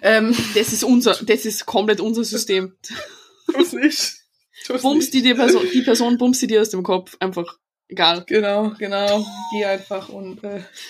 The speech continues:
Speaker 2: Beziehungsexperten
Speaker 1: geh ins Finger
Speaker 2: Alicia und Susi.
Speaker 1: <laughs> Perfekt. Äh, wendet euch nicht an uns. Ähm,
Speaker 2: Na, fragt uns nicht.
Speaker 1: macht, macht Dinge, die dir gut tun. Also ich hab halt gemerkt, so,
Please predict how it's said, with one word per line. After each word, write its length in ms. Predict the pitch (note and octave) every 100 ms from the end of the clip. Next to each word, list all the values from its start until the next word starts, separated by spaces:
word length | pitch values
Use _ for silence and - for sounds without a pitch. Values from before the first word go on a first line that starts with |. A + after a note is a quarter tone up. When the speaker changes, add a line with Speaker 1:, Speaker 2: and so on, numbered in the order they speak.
| - - - - _
Speaker 2:
Beziehungsexperten 480 | - - A#3+ A#3 A#3
Speaker 1:
geh 60 | A3+
ins 120 | G#3+
Finger 200 | A3 G#3
Speaker 2:
Alicia 420 | A#3+ C4 - B3
und 80 | A#3+
Susi. 360 | B3+ B3 A#3+ B3 - -
Speaker 1:
<laughs> 220 | - _
Perfekt. 640 | - A#3 A3+ A#3+ C#4+ - - - F4 G4+ F#4 F#4 F4+ E4+ D#4+ D#4 D#4
Äh, 500 | - C4+ C4 C4 B3+
wendet 240 | B3 D#4 E4
euch 160 | C4+ C#4
nicht 140 | C#4
an 80 | B3
uns. 360 | G#3 A#3 - G#3+ - - F4+ C#4
Ähm, 260 | A3 G#3+ G#3+
Speaker 2:
Na, 280 | G#3 B3 - _
fragt 200 | A#3+ -
uns 120 | -
nicht. 160 | G3+ A3+
Speaker 1:
macht, 240 | G3+ A#3 B3 - _ _ _ F3+ _ _ _ _ - _ _
macht 520 | - G#3+ B3 - - B3
Dinge, 480 | B3+ C4 B3+ A#3+
die 140 | A3+ A3
dir 160 | G#3+
gut 200 | G#3 A#3+
tun. 300 | - G3+ F#3
Also 220 | - G3 -
ich 180 | A#3+
hab 140 | B3+ B3
halt 200 | A#3+ A3
gemerkt, 400 | G#3+ A3+ A#3 -
so, 320 | A3+ A3+